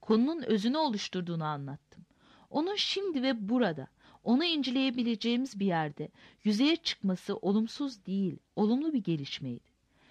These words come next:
Yine de umutsuzluğu derinleşti. Artık her hafta kötü bir haftaydı. Saplantısına daha çok takılıyor,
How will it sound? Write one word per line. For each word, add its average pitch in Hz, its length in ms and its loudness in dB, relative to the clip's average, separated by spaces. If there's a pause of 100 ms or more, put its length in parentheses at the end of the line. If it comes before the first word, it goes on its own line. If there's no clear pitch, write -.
(200)
Yine 370 200 2
de 349 60 4
umutsuzluğu 269 720 -2
derinleşti. 180 720 -2 (1400)
Artık 294 360 4
her 339 160 4
hafta 202 480 0
kötü 262 320 -2
bir 226 80 2
haftaydı. 151 520 -6 (400)
Saplantısına 302 720 2
daha 294 160 6
çok - 240 -6
takılıyor, 170 560 -2